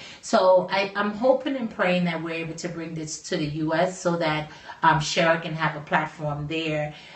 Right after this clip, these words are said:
And the great thing about it also is empowering, because you're empowering people to get a skill set that they can really make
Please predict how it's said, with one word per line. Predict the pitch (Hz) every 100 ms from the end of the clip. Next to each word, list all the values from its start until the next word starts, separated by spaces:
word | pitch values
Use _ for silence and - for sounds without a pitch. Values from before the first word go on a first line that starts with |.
| - 185
And | 170 165 165 180
the | 196
great | 233 302 339
thing | 311 277
about | 220 190 196
it | 190
also | 180 175 - 190 180 180
is | -
empowering, | 220 190 - 190 185 180 156 156
because | 175 180 175
you're | 196 190
empowering | 180 180 170 165 165 165
people | 180 175 156 147 151 - - - -
to | 190 175 160 156 -
get | 190
a | 170
skill | - - - 175 180
set | - 170 156 -
that | 151 160
they | 170
can | - 185 170 160
really | 165 165
make | 156 151 156 -